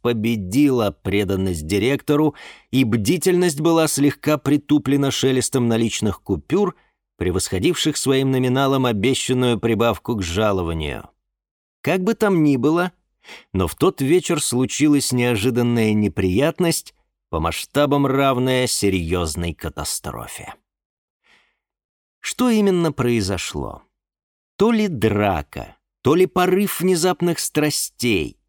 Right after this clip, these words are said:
то ли просто чья-то фатальная неловкость.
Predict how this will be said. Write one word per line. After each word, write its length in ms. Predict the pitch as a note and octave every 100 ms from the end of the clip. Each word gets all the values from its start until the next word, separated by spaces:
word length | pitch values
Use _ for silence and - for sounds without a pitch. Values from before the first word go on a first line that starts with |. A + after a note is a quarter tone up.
| _ -
то 100 | E3
ли 100 | F#3+
просто 580 | - - C#4 B3 - A3
чья-то 460 | - F3 A3+ G3+
фатальная 580 | - F#3+ G#3 F#3+ F3+ F3
неловкость. 880 | E3+ F3 F#3 F3+ - A#2+ G2 -